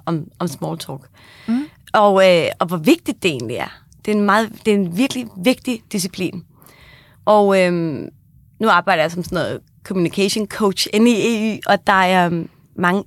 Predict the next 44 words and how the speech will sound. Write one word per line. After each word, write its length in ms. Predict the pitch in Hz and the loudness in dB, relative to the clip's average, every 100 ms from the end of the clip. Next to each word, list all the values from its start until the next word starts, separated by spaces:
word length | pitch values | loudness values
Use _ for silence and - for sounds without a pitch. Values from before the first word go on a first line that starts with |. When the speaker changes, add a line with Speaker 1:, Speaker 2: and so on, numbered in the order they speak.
| - | -4
Speaker 1:
introverte, 560 | 233 254 214 196 - 180 165 | -4 -4 -4 -4 -2 -4 -6
øh, 40 | |
revisorer, 640 | 156 175 170 233 254 392 - _ _ _ - - - _ | -4 -6 -4 -2 0 -2 -6 _ _ _ -20 -20 -20 _
som 240 | - 220 214 | -6 -2 2
jo 240 | 190 185 | 2 2
har, 520 | 160 175 156 147 151 _ _ _ | 0 -2 -2 -2 -12 _ _ _
har 140 | - 170 | -14 -14
brug 240 | - 254 _ | -8 -8 _
for 340 | - - 202 175 _ | -18 -2 -2 -2 _
at 100 | - | -12
kunne 120 | - 196 | -8 -8
small 260 | 196 190 | -2 -4
talk, 260 | 190 98 - | -2 -6 -2
men 160 | 190 | -4
som, 140 | 180 180 | -2 -6
hvor 200 | - 185 | -4 -4
det, 260 | 180 - | -4 -8
det 80 | 196 | -12
falder 220 | 190 180 | -4 -2
dem 100 | 175 | -2
slet 340 | 170 - 202 196 | -4 -6 -4 -2
ikke 140 | 185 | -2
naturligt. 400 | 180 - 180 170 | -6 -6 -6 -8
De 60 | 165 | -8
synes 260 | - 156 - | -10 -10 -8
ligesom 220 | 180 165 | -6 -4
dig, 160 | 151 143 | -4 -4
det 60 | |
er 40 | 151 | -6
super 360 | - 165 165 | -6 -6 -4
ubehageligt. 540 | 156 156 156 147 156 - - | -6 -4 -6 -6 -10 -14 -8
Speaker 2:
Mm. 240 | 220 214 185 - - - _ _ | -4 -4 -6 -12 -20 -20 _ _
Speaker 1:
Og 100 | 208 | -8
så 120 | - | -2
har 80 | 269 | 0
jeg 120 | 240 | 0
så, 160 | 208 214 | 0 -2
øh, 220 | 185 170 | 0 -4
coachet 420 | 160 254 320 - 240 | -4 -2 0 -2 -6
dem 120 | 202 _ | -8 _
i 40 | 220 | -10
small 280 | - 185 180 | -4 -2 -2
talk, 300 | 180 165 - _ _ - | -4 -8 -10 _ _ -2
øh, 160 | 208 | 0